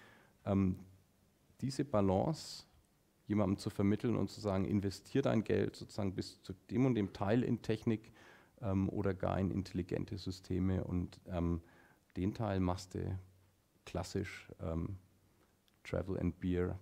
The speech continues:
persönliche Treffen, so wie heute. Hab einiges übersprungen, das habe ich erwartet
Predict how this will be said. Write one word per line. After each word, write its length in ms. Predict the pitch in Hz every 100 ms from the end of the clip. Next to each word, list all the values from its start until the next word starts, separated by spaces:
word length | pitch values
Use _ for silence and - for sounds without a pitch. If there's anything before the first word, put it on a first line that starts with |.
| -
persönliche 580 | 87 - 87 87 87
Treffen, 440 | - 85 - 87 85 - _ _ _ _ _ _ _ _ _ _ _ _
so 200 | - 87
wie 80 |
heute. 360 | 82 82 82 85 - _ _ _ _ _ _ _ _ _ _ _ _ _ _ _ _ _ _ - - _ _ - - -
Hab 140 | -
einiges 300 | 117 120 117
übersprungen, 640 | 107 98 - 117 180 214 185 - -
das 140 | -
habe 120 | 117
ich 60 | 117
erwartet 580 | 98 98 - 208 -